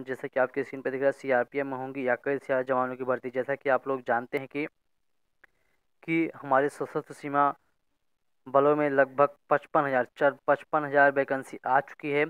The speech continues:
उसमें सबसे ज़्यादा इक्कीस हज़ार पाँच सौ छाछठ, जी हां, इक्कीस हज़ार पाँच सौ के आसपास जो है वैकेंसियाँ केवल, केवल सीआरपीएफ़ की होंगी, ठीक है ना, सेंट्रल रिजर्व पुलिस फोर्स की होंगी। तो दोस्तों, ये आपके लिए एक सुनहरा अवसर है, तो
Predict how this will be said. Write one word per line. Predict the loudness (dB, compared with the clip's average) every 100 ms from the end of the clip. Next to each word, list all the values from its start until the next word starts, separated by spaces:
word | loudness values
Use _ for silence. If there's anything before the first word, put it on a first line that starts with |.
| -4 -20 -18 -14
उसमें | -8 -6 -4
सबसे | 0 0 2 2
ज़्यादा | 4 4 0
इक्कीस | 0 -2 -2
हज़ार | 4 4 6
पाँच | 4 2 0
सौ | -6
छाछठ, | -2 -2 -2
जी | -4 -6
हां, | -4 -4
इक्कीस | -2 -2 2
हज़ार | 0 2
पाँच | 4 2 0
सौ |
के | 0 2
आसपास | 4 4 2 0 -20 -20 _ _ _
जो | 2 4
है | 6
वैकेंसियाँ | 4 2 -2 2 4 2 _ _ _
केवल, | 0 4 4
केवल | 4 2 2
सीआरपीएफ़ | 2 4 4 4 2 -2 -2
की |
होंगी, | -6 -6 -8
ठीक | -4
है | 0
ना, | -2 -2 _ _ -6
सेंट्रल | -4 2 4 4
रिजर्व | 4 4 4 4
पुलिस | -4 -6 -4
फोर्स | 4 6 4
की | 0
होंगी। | -2 -2 -6 -12 _ _ _ _ _ _ _ _ _ -2
तो | 0
दोस्तों, | 0 0 -2
ये | -2 0 0 0
आपके | 2 0 0
लिए | -2 -2
एक | -4
सुनहरा | -4 0 6 6
अवसर | 6 4
है, | 4 4 0 _ -20 -20 _
तो | 4 4 2